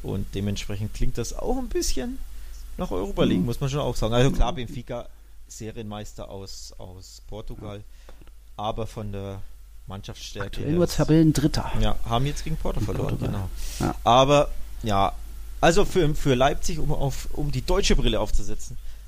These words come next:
Speaker 1: eine
Speaker 2: Mhm.
Speaker 1: richtig gute Gruppe. Also richtig
Speaker 2: Ja.
Speaker 1: machbar.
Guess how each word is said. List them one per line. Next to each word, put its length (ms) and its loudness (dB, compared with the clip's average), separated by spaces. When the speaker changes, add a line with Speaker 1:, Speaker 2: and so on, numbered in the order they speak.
Speaker 1:
eine 180 0
Speaker 2:
Mhm. 80 -2
Speaker 1:
richtig 380 -2
gute 240 -4
Gruppe. 420 -6
Also 240 -2
richtig 400 -2
Speaker 2:
Ja. 60 2
Speaker 1:
machbar. 500 2